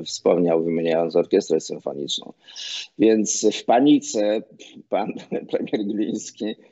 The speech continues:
to wszystko zawiesił czy unieważnił. No i miejmy nadzieję, że za drugim razem, e, pozbędzie się tych prostackich, e, kryteriów, tylko że to będzie wyglądało znacznie, e, lepiej.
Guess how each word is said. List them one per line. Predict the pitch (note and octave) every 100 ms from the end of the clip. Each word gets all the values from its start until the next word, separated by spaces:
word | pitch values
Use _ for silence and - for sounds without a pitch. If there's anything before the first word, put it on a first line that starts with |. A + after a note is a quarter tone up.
| _ -
to |
wszystko | A2+ C3 - B2
zawiesił | A2+ G#2+ G#2 G2 - A2
czy | - G#2 -
unieważnił. | A2 A2 G#2 F#2+ D#2+ - F#2+ G2 - _ _ _
No | - F2
i |
miejmy | G#2+ B2 C3
nadzieję, | B2 G#2 A2 F#2 G#2+ G#2+
że | G2+
za | G#2
drugim | G#2+ B2+ B2 G#2+
razem, | F#2+ E2 G2 G2+ G#2
e, | F#2 - F#2 G2 G2 G2+ G2 G2 F#2+ F2+ - F2 -
pozbędzie | G#2 A2 E3 C#3 A#2
się | G2
tych | G#2 G2
prostackich, | - G2 - A2 G#2 - G#2 F#2 - F#2
e, | F#2 F#2
kryteriów, | - G2+ A2 F#2 F2+ F#2 G#2+ - _ - _ _ -
tylko | G#2+ F#2+ F#2+ G#2
że | G2 F#2+
to | G#2+
będzie | G2 F#2+ G2+
wyglądało | F#2+ G2 G2 F2+ F2 F#2+ F#2+ F#2+ -
znacznie, | F2 E2 - F#2 F#2+ F2
e, | C#2 F#2 F#2
lepiej. | F#2+ F#2 - -